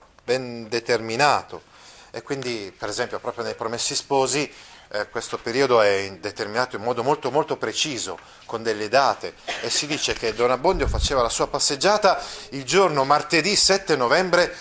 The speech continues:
del milleseicentoventotto, quando incontrò i bravi. In certi altri casi invece si è un po' più vaghi, no?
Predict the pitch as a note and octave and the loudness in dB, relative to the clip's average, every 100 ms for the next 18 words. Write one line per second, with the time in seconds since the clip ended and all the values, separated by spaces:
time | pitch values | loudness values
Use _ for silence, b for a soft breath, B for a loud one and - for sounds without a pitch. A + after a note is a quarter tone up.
0 | B - B2+ E3 F3 - C3+ C#3+ C3+ B2 | B -6 -4 -2 0 2 2 0 -2 -2
1 | A#2+ A#2 G#2+ F#2+ A2 - C3 A#2+ A2+ - | -4 -2 -2 -2 -6 2 2 2 -2 -2
2 | A#2 G#2+ A2 G2 G2+ G2 F2 D#2 D#2 - | -6 -2 0 0 -4 -4 -4 -6 -14 -20
3 | B B B - F#3+ F3+ E3+ F3+ F3 C3 | B B B -4 -2 0 -2 -2 2 2
4 | A#2+ G#2 A2 A2 G#2 - G#2+ G2+ G#2+ - | 2 -4 -6 -6 -6 -6 -8 -2 -4 -4
5 | G2 A#2 A2 F#2 F2+ E2+ - A#2 | 0 4 4 2 -4 -12 -8 -8